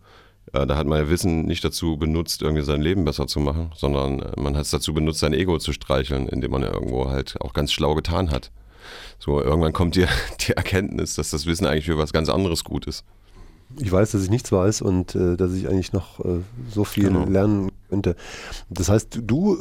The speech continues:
Speaker 2: findest das einen erstrebenswerten Zustand, dass das Ego kleiner wird und dass du dich auch, mm, zurücknehmen kannst oder nicht mehr, äh,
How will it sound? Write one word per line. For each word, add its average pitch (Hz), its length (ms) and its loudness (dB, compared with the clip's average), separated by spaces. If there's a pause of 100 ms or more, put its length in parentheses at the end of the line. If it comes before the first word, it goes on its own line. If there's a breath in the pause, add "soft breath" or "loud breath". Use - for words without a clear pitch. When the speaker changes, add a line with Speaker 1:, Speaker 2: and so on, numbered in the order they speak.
(120)
Speaker 2:
findest 147 380 2
das 131 140 2
einen 127 100 6
erstrebenswerten 120 560 4
Zustand, 117 400 2
dass 101 60 -2
das - 180 0
Ego 101 260 4
kleiner 120 380 4
wird 113 180 4
und 101 80 2
dass 98 120 2
du 107 140 2
dich 98 300 -2
auch, - 300 -4
mm, 104 300 -6
zurücknehmen 107 560 4 (520)
kannst 131 480 4
oder 107 160 6
nicht 104 560 2
mehr, 107 420 6
äh, 101 260 4